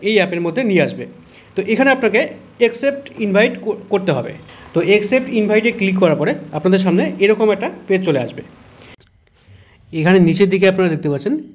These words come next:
create a video, এই create a ভিডিওতে আপনাকে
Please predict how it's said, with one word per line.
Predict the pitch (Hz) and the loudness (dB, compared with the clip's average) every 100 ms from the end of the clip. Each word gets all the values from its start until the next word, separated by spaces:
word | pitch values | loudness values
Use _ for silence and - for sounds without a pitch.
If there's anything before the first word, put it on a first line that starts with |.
| - | -4
create | 180 190 220 240 185 156 | 2 4 4 2 -2 -2
a | 143 285 - - | 0 -2 -8 -6
video, | 139 151 139 113 78 - _ _ _ _ | -4 -2 -2 -6 -12 -20 _ _ _ _
এই | - 185 185 | -4 -4 -2
create | 180 196 226 - 208 | 0 4 4 4 4
a | |
ভিডিওতে | 190 147 135 165 170 | 4 -2 0 0 0
আপনাকে | 165 - 131 | -2 -4 -6